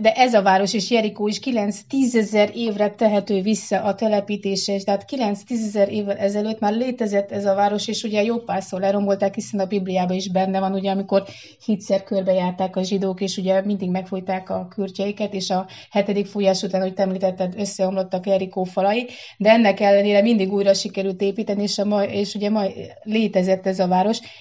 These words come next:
és nem csak ez az érdekessége, hogy ilyen iszonyatosan ősi és régi, tehát szinte felfoghatatlan emberileg,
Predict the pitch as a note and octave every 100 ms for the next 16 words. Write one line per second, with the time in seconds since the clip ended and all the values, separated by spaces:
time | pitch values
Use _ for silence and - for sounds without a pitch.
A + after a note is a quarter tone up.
0 | - A3 B3+ C#4 C4+ G3 G3+ G3 G3 G3
1 | G3+ F#3+ F#3+ G3 - G#3 F#3+ F#3+ G#3+ G3+
2 | G3 G3 F#3+ B3+ A#3+ G#3 G3 F#3 F#3 F3+
3 | F#3 A3 G#3+ G3 - F#3 F#3 F3+ G3 F#3
4 | F#3 G3+ G3+ F#3+ F#3+ A3+ G#3+ G#3+ G#3 G3+
5 | F#3 - _ _ - G#3 G3 F#3 F3+ F3
6 | F3+ F3+ F#3 F3+ - F#3+ F#3 F3+ F3+ F#3+
7 | G#3+